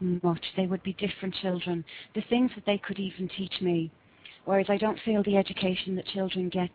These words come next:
today. I, I fully believe, you see, that a child should be able to come home from school and teach their parents something. And my children, when they come home, they've nothing, you know, to bring, uh, to, uh, to, to,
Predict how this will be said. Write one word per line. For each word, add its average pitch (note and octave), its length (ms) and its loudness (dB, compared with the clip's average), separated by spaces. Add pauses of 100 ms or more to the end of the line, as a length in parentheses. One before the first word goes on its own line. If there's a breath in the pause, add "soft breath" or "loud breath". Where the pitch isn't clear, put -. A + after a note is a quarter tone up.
today. E3+ 480 0 (640 loud breath)
I, B3+ 220 10
I B3+ 260 6
fully A#3+ 240 0
believe, G3+ 360 -2
you F#3 160 -10
see, F#3 180 -4
that - 100 -6
a F3+ 200 -10
child G#3+ 320 0
should G#3 160 -8
be G3 100 0
able F#3+ 160 -2
to - 140 -16
come A3+ 200 -4
home A3 300 -2
from G#3 180 -4
school F#3+ 280 -2
and F3+ 120 -2 (160)
teach F#3+ 160 -6 (100)
their F3+ 100 -2
parents F3+ 560 0
something. E3 440 -2 (640 soft breath)
And G3 120 2
my G3+ 160 4
children, F#3+ 560 0
when F#3 180 0
they F#3 140 -2
come G3 320 -4
home, F3 360 2 (300 soft breath)
they've G3+ 180 2
nothing, G#3 580 2 (400 soft breath)
you G#3 140 2
know, F#3+ 120 6
to - 260 -8
bring, G3+ 460 6 (200)
uh, - 40 0
to, - 200 -10
uh, - 240 -2 (160)
to, - 120 -6 (100)
to, G#3 200 0